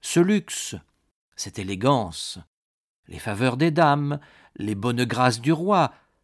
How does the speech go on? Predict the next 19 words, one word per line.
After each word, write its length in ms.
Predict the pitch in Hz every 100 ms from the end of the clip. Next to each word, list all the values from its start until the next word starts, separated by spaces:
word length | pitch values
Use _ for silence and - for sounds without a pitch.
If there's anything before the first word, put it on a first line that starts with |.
| _ _
tant 220 | - 113
de 120 | 107 113
choses 440 | - 131 120 104
désirables 680 | 107 117 107 147 151 98 92 98
enfin, 520 | 95 - 101 92 85 _ _ _ _ _ _ _
n'avaient 280 | 127 139 170
coûté 280 | 196 - 220
à 120 | 190
Georges 540 | 175 214 185 165 165 156 _ _
qu'un 200 | 185 190
seul 340 | - 113 95
mot, 420 | 90 90 95 92 _ _ _ _ _ _ - _
un 160 | 185 190
seul 280 | - 190
mot 240 | 180 185 185
bien 440 | 131 107 151 170
facile 440 | 165 170 - 170 156
à 40 |
prononcer, 760 | - 156 151 160 156 180 170